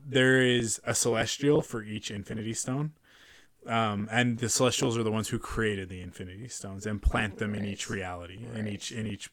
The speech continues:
Speaker 1: multiverse, in order to create those multiverses. Um,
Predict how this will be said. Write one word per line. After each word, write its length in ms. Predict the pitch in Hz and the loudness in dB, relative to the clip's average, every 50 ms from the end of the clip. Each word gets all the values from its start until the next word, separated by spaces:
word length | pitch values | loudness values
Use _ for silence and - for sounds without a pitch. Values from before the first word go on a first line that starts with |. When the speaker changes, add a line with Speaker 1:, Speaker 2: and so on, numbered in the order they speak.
| _ - - | _ -8 -6
Speaker 1:
multiverse, 680 | 113 104 98 - - 95 90 90 95 104 - - - - - - - - - | -6 -4 -6 -6 -10 -12 -12 -12 -12 -10 -10 -10 -10 -12 -18 -20 -20 -12 0
in 160 | - 131 131 | 2 4 6
order 220 | 131 120 117 113 | 6 6 6 4
to 160 | 104 - - 110 | 2 0 -2 -4
create 540 | - - - 123 113 107 101 98 95 - | -2 -2 0 0 0 0 -2 -4 -6 -6
those 180 | - 104 98 92 | -6 -6 -6 -6
multiverses. 800 | 95 101 92 92 - 95 87 92 107 - - 127 139 143 - - _ - - - - - - _ - - | -6 -8 -8 -8 -10 -12 -12 -12 -14 -14 -14 -14 -14 -16 -18 -20 _ -20 -20 -20 -20 -20 -20 _ -6 0
Um, 460 | 135 117 110 107 104 98 95 104 | 0 2 2 2 0 -2 -4 -8